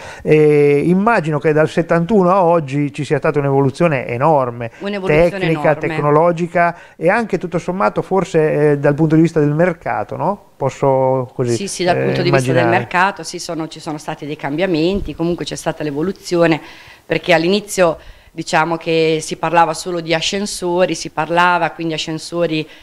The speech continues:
Speaker 2: che venivano installati in condomini, in case insomma magari con, eh, eh, quattro, cinque piani. Invece adesso c'è una tendenza diversa, che praticamente ci si ritrova, mm, a,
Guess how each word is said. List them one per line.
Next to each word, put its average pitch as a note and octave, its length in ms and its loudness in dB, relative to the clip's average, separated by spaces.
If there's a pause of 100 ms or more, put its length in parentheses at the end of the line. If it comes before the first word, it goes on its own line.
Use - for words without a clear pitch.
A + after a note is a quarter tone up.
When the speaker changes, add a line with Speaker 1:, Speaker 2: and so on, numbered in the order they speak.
Speaker 2:
che - 120 -12
venivano D#3+ 320 0
installati D#3 460 -2
in D#3+ 80 -4
condomini, E3+ 920 2 (260)
in F3 180 0
case F3 400 2
insomma E3 560 0
magari E3 340 -2
con, E3 400 0
eh, D#3 640 0 (300)
eh, D#3 760 0 (100)
quattro, E3 480 -2
cinque E3+ 340 -4
piani. E3 640 0 (340)
Invece G3+ 280 -2
adesso F#3 300 -2
c'è - 160 -6
una E3+ 160 0
tendenza F3 920 -2
diversa, D#3+ 800 -2
che F3 440 -2
praticamente F#3 800 -2 (340)
ci - 120 -6
si G3+ 120 2
ritrova, F3 880 2
mm, E3 600 -6 (480)
a, - 520 -4